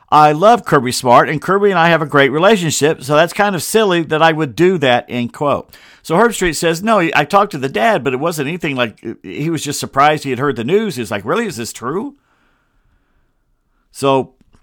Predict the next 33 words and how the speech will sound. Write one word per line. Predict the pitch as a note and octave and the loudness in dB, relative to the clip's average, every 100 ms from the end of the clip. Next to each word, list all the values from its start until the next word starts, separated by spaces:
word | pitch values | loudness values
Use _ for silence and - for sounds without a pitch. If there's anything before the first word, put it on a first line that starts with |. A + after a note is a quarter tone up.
| _ - | _ -2
I | F#3 | 2
don't | F#3 | 4
know, | C3 D3+ | 4 2
you | D#3+ | 0
can | |
believe | B2 D3+ | 2 2
him | E3+ E3+ | 2 -2
or | E3 | 4
not. | F3 D#3 F3 | 6 4 2
I | C3 | -6
tend | A#2+ C#3 B2+ | -4 -6 -6
to | |
believe | G2+ A#2+ C#3+ G#2+ | -4 -2 -2 -2
him | G#2+ | -4
on | G#2 | -4
this, | A2 D3+ | -4 -6
but, | - A2 _ | -8 -12 _
you | G#2+ G#2+ | -10 -4
know, | C3 | -4
if | C#3+ A2 | -4 -6
you're | A2 | -6
a | |
Georgia | A2+ D3 F#3 | -4 -4 -6
fan, | - G#2+ A#2+ | -8 -4 -4
you're | A#2+ | -6
probably | - - | -8 -8
not | - - | -10 -10
too | C4+ | -8
happy | - - - | -6 -6 -10
with | A2+ - | -12 -12
them | F#2 | -16
right | F#2 - | -16 -16
now. | F#2 D2+ | -16 -18